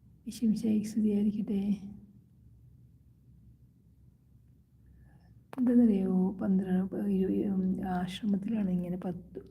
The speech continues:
ഒൻപത് മണി കഴിഞ്ഞ് സംസാരിക്കാൻ പാടില്ലാത്തതാണ്. എന്നിട്ട് ഞാൻ പിന്നെ ഓരോരോ കാര്യങ്ങൾ ബൈബിൾ വായിക്കാനും അതും ഇതൊക്കെ ഉണ്ടായിരുന്നു. അപ്പോൾ അതുകൊണ്ടാണ്,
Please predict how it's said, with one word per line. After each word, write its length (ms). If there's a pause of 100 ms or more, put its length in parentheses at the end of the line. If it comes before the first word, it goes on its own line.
(440)
ഒൻപത് 320
മണി 200
കഴിഞ്ഞ് 300
സംസാരിക്കാൻ 680
പാടില്ലാത്തതാണ്. 560
എന്നിട്ട് 240
ഞാൻ 340
പിന്നെ 280 (760)
ഓരോരോ 440
കാര്യങ്ങൾ 420
ബൈബിൾ 420
വായിക്കാനും 600
അതും 240
ഇതൊക്കെ 280
ഉണ്ടായിരുന്നു. 460
അപ്പോൾ 240
അതുകൊണ്ടാണ്, 580